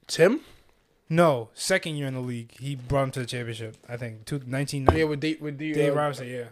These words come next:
Speaker 2: or second or third, one of those shits.
Speaker 1: Yeah, on his rookie contract, regardless.
Speaker 2: Real shit, making sixty K, six hundred K.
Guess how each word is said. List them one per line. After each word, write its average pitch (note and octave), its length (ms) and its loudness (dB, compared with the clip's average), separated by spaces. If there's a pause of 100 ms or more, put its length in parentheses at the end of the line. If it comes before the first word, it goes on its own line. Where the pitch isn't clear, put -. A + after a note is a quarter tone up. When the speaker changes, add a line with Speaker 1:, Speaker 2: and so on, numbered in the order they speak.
(120)
Speaker 2:
or G3 240 2
second C4 240 2
or G3+ 60 2
third, E3 240 4
one F#3 140 -4
of D3 60 -6
those A#2+ 160 -8
shits. - 160 -14 (200)
Speaker 1:
Yeah, B2 220 -10 (960)
on E3 140 2
his D3 100 -2
rookie C#3+ 200 -4
contract, B2+ 540 -8
regardless. A2+ 500 -10 (160)
Speaker 2:
Real C#3 260 0
shit, C3+ 280 -2 (260)
making C#3+ 280 -2
sixty - 280 -8
K, C3+ 320 -2
six E3+ 220 -4
hundred D3 260 -2
K. A#2+ 200 -6